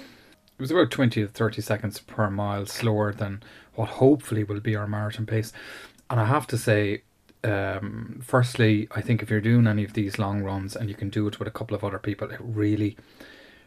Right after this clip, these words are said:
takes the stress and the pressure off and distracts you, because luckily we were, we were chatting, uh,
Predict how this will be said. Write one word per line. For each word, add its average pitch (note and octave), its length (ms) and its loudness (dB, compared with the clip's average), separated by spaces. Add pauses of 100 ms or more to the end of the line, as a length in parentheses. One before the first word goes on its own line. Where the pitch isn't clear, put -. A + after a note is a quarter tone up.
(160)
takes - 760 -2
the A#2 100 -6
stress G#2+ 480 -2
and G2 80 -4
the G#2 40 -10
pressure G2 440 -2
off G#2+ 360 -4 (520)
and G#2+ 120 0
distracts - 600 -2
you, B2 100 4
because A2+ 460 -2 (880)
luckily G#2+ 380 0
we G#2 160 2
were, G2+ 200 0
we A2+ 120 2
were G2+ 100 -2
chatting, A2 540 2 (840)
uh, G#2+ 400 0